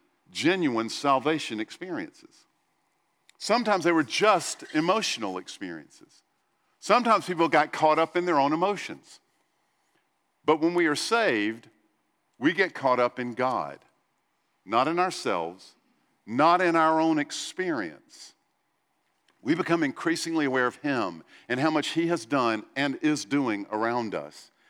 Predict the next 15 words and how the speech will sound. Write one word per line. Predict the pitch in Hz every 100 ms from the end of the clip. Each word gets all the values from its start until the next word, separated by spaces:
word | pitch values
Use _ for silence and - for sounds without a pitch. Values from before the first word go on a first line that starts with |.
| _ _ _
It | - 139
may | 160
be | 165 156 135
a |
pro-, | - 139 _ _ _ _ -
it | 208 214
may | 190 180
be | 139 196 175 95 80 82 _ _
a | 135
profoundly | - 135 143 131 127 123
emotional | 117 120 117 123 113
experience | - - 175 139 95 -
for | 117 107 98
us. | 95 -
It, | -